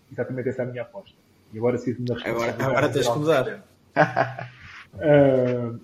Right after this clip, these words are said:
Speaker 1: mas como Deus escreve as linhas tortas, eu vou dizer três a um.
Speaker 2: Muito bem. Quatro um, três um e seis zero.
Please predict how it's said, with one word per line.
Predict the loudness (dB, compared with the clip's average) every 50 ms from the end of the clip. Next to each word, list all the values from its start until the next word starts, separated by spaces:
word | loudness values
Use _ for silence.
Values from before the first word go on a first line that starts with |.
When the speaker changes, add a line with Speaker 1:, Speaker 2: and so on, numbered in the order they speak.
| -10 -6 -4
Speaker 1:
mas | -4 -4 -4 -6
como | -8 -8 -8 -6 -2
Deus | 0 0 0
escreve | 0 -2 -4 -4 -2 -2 -2 -2
as | -4 -4 -8 -10 -10
linhas | -8 -10 -12 -14
tortas, | -8 -8 -8 -8 -8 -10 -16 -20 -20 -20 -20 -20 -20 _ _ _ _ _ _ _ _ _ -20 _ _
eu | -10 -8
vou | -6 -2 -2 -2
dizer | -2 -2 -4 -4 -4 -2 0 0 -2 -2 -4 -10 -16 -20 _ _ _ _ _ _ _ _ _ _ _ _ _ _ _ _ _ _ _ _ _ _ _ _ _ _ _ _ _ _ _ _ _ _
três | -4 -2 -2 -2 -4 -6
a | -10
um. | -12 -14 -18 _ _ _ _ _ _ _ _ _ _ _ _ _ _ _ _ _ _ _ _ _ _ _ _ _ _ _ _ _ _ -14
Speaker 2:
Muito | -12 -10 -10 -10 -10 -10
bem. | -10 -10 -12 -14 -18 -20 -20 _ _ _ _
Quatro | 4 4 4 4 4 2 2 2
um, | 2 0 -2
três | -2 0 0 0 0 -2 -4
um | -4 -4 -4
e | -4 -4
seis | -2 -2 0 0 -2
zero. | -2 -4 -4 -6